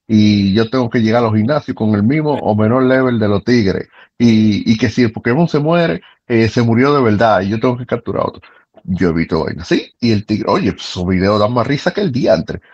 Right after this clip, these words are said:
Y no me, no puede aparecer una gente que diga, "No, porque tú no puedes jugar así, qué sé yo qué".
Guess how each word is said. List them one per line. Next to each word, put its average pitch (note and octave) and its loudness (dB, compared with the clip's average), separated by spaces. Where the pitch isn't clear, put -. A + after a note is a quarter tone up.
Y - -4
no F#3 0
me, B2 -2
no G3+ 2
puede A#2 0
aparecer F#2 -2
una G#2 0
gente G#2+ -2
que - -4
diga, F2+ 0
"No, E4+ 4
porque A3 -2
tú G4 2
no D4 0
puedes B3+ -2
jugar G#3+ -2
así, - -8
qué G#3+ 0
sé F#3 -2
yo E3+ -2
qué". - -6